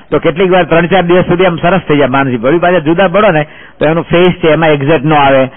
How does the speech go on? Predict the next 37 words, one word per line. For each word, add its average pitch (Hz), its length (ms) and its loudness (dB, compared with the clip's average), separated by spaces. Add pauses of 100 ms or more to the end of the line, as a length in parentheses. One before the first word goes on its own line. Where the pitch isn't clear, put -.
(200)
આંખોમાં 147 480 0
ન 147 80 0
આવે, 139 260 2
નાસિકા 147 540 0
છે, 147 140 -2
એમનું 147 260 0
જે 147 120 0
મૂળ, 165 400 2 (360)
એનું 170 220 -2
જે 170 180 0
તનુ 196 340 0
છે 127 240 0 (360)
શરીર, 170 320 0 (300)
એ - 20 4
આપણે 175 260 0
exact 143 340 -2
જોવામાં 185 320 2
નથી 202 180 0
આવતું. 131 260 0 (540)
તો 151 60 2
આપણે 143 300 0
અખંડ 190 280 0
દેખાઈ 180 380 0
દો. 185 100 2 (440)
તમે 147 160 -2
આમ 147 120 -2
driving 156 360 0
કરતા 175 260 -2
હોય 127 220 0 (240)
અને 147 180 -4
સામે 160 280 -2
કાચ 151 260 -2
ઉપર 147 240 0
આમ 139 140 -2
બાપા 143 240 0
દેખાતા 139 440 0
હોય, 113 200 0